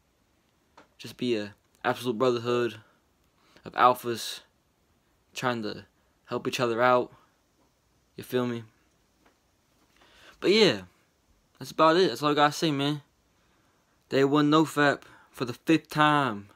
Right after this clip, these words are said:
I'm on day one. Let's go. I'm gonna be on my grind, bro. I'm making videos. Probably just checking in every week.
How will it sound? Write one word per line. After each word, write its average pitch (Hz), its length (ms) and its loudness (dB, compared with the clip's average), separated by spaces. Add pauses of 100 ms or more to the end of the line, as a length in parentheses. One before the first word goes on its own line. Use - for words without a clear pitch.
I'm 120 120 -10
on 117 120 -6
day 127 160 2
one. 156 460 4 (1200)
Let's - 140 -16
go. 143 380 2 (2250)
I'm 123 140 -10
gonna 107 40 -8
be 147 140 4
on 151 40 4
my 151 120 8
grind, 147 440 6
bro. 135 240 4 (300)
I'm 127 160 -2
making 127 260 -2
videos. 135 680 2 (840)
Probably 131 540 -2 (720)
just - 240 -8
checking 131 320 -4
in 131 200 2
every 123 240 -2
week. 127 480 -4